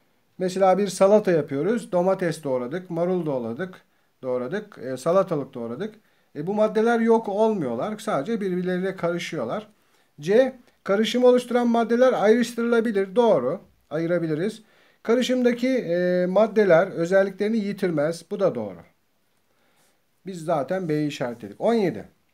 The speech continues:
Yukarıdaki ses ile ilgili bilgilerden hangisi ya da hangileri doğrudur?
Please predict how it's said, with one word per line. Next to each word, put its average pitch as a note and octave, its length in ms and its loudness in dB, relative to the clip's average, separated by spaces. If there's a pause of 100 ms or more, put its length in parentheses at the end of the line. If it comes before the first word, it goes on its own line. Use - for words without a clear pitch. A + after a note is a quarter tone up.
(200)
Yukarıdaki A#3+ 560 -4
ses B3 300 -4
ile E3+ 220 -4
ilgili D#3 440 -6
bilgilerden E3+ 480 0
hangisi G#3 540 -2
ya E3+ 180 0
da C3 180 -4
hangileri G#3 500 -4
doğrudur? D#3 400 0